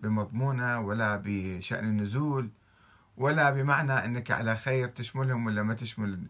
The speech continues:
الدعاء، يعني يشملها ولا ما يشملها، هذا حديث آخر. لكن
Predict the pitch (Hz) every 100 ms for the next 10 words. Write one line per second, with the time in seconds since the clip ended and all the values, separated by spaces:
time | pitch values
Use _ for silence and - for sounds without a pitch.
0 | - 90 92 120 - 90 95 95 - 120
1 | 110 107 110 90 - - - - - -
2 | - - - 151 147 143 131 101 85 -
3 | 95 135 160 160 151